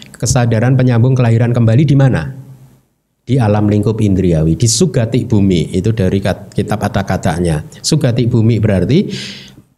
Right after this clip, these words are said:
Brahma asalnya sata tanpa batin, eh, makhluk tanpa batin setelah meninggal dunia dari alam tersebut,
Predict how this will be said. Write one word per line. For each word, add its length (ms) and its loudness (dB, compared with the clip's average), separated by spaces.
Brahma 440 2
asalnya 360 4
sata 360 0
tanpa 320 2
batin, 600 0
eh, 120 2
makhluk 280 4
tanpa 280 2
batin 400 0
setelah 280 0
meninggal 400 2
dunia 320 2
dari 240 0
alam 240 0
tersebut, 520 -2